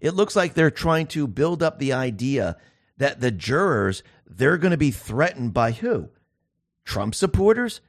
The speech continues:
Yes, that's exactly what they're going to try to do. Insurrection Barbie put this out and said,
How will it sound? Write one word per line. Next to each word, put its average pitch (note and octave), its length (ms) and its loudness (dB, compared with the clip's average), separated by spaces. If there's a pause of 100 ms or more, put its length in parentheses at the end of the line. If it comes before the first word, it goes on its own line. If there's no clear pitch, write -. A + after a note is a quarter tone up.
(140)
Yes, B2+ 360 -6
that's B2 260 -4
exactly A#2 580 -2
what A2+ 340 -2
they're A2+ 140 -2
going G2+ 260 -2
to A2 100 -6
try F#2 300 -2
to F2 120 -4
do. D#2+ 300 -4 (880)
Insurrection E3 640 0
Barbie B2 320 4
put A#2+ 180 -2
this A2 160 -2
out G#2+ 80 4
and G#2 100 -2
said, F#2+ 200 0